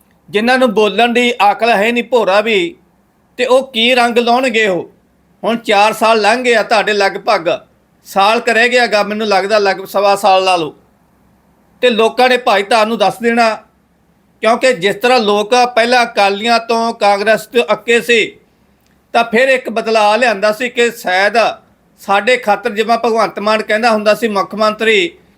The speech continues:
ਕਿ ਸਾਡੀ ਜਿਹੜੀ ਤੁਹਾਡੀ ਸਰਕਾਰ ਆ ਉਹ ਸੱਥਾਂ ਵਿੱਚ ਚੱਲਿਆ ਕਰੂਗੀ,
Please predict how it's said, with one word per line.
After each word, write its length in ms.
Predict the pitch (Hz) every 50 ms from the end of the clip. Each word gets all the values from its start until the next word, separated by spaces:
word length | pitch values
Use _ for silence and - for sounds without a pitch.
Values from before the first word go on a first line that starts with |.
| _ _
ਕਿ 120 | - 214 202 - - _
ਸਾਡੀ 360 | - 208 202 202 196 214 233 220
ਜਿਹੜੀ 320 | 226 233 233 233 226 220
ਤੁਹਾਡੀ 540 | - - _ _ _ - 214 196 175 196 214
ਸਰਕਾਰ 500 | 208 226 202 202 - 214 208 214 214 220
ਆ 60 | 220
ਉਹ 60 | 214
ਸੱਥਾਂ 360 | 214 220 190 180 - 220 220
ਵਿੱਚ 140 | 214 220 220 - -
ਚੱਲਿਆ 260 | 220 196 208 220 214
ਕਰੂਗੀ, 540 | 214 220 220 214 220 214 214 214 202 -